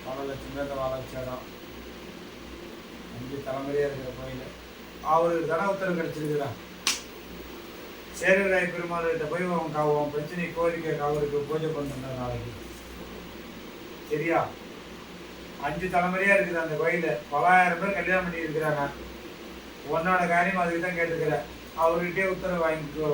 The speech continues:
வாங்கியிருக்கிறேன். நாளை காலைல சேருராய பெருமாள் கிட்ட பூஜை பண்ணிட்டு அங்கேருந்து உனக்கு வீடியோ கால் வந்தா போதும். சந்தோஷமா? சரி, கண்டிப்பா நிறை-, நிறைவேற்றிக்கிறேன் குழந்தை.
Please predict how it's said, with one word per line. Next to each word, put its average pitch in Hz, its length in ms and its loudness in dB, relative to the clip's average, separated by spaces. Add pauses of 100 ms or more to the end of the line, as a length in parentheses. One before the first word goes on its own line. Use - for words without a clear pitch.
வாங்கியிருக்கிறேன். 143 580 0 (1500)
நாளை 165 260 4
காலைல 185 300 6
சேருராய 175 420 2
பெருமாள் 156 320 0
கிட்ட 147 200 0
பூஜை 175 260 0
பண்ணிட்டு 165 220 0
அங்கேருந்து 165 280 -2
உனக்கு 156 180 -2
வீடியோ 160 200 2
கால் 139 180 2
வந்தா 127 260 -4
போதும். 113 300 -6 (1700)
சந்தோஷமா? 165 460 2 (1500)
சரி, 143 220 4 (2250)
கண்டிப்பா 214 340 10 (100)
நிறை-, 208 320 6
நிறைவேற்றிக்கிறேன் 190 640 4
குழந்தை. 147 260 4